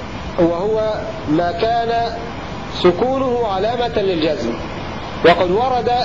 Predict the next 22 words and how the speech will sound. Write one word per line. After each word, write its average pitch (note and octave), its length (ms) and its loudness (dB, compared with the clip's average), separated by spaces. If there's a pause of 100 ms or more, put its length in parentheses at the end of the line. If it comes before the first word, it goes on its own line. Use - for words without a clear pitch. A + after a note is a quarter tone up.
هذا F#3+ 500 2
النوع G3+ 380 2
في F3+ 180 2
ستة F#3+ 420 2
ألفاظ G#3+ 440 0 (520)
كلها G#3 400 4
أفعال G3 580 0 (280)
مضارعة G3 680 2 (840)
أو D3+ 80 8
أفعال F#3 240 0
مضارعة G#3+ 500 2 (460)
مجزومة، E3 760 4 (640)
وذكرها G#3+ 460 4
الناظم G3+ 560 2 (120)
في G3 120 6
قوله: G#3+ 560 2 (180)
"تسؤ A#3 400 2 (920)
ونشأ A3+ 560 4 (420)
ست" - 420 6 (580)
إلى A#3 140 6
آخر G#3+ 260 0
البيت. C3 380 0